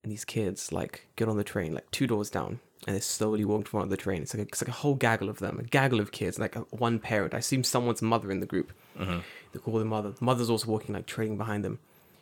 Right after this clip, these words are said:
Speaker 1: They're just, like, standing, like, in, like, a little circle right in front of me. And I'm like, "Why are these fucking kids,"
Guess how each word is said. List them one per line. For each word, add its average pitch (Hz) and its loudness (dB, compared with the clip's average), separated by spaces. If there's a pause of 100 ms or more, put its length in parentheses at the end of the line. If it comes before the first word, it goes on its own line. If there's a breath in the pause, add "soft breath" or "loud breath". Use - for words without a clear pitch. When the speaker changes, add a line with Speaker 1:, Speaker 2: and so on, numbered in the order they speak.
(300 soft breath)
Speaker 1:
They're - -6
just, - -4
like, 185 -4
standing, - -2 (360)
like, - -14 (360)
in, 110 -2
like, 110 -4
a 117 0
little 113 2
circle 104 0 (140)
right 110 2
in 104 2
front 104 0
of 82 -2
me. 87 0
And 92 2
I'm 110 2
like, 110 2 (240 soft breath)
"Why 135 -2
are - 0
these 185 -6 (420)
fucking 156 0
kids," 139 -4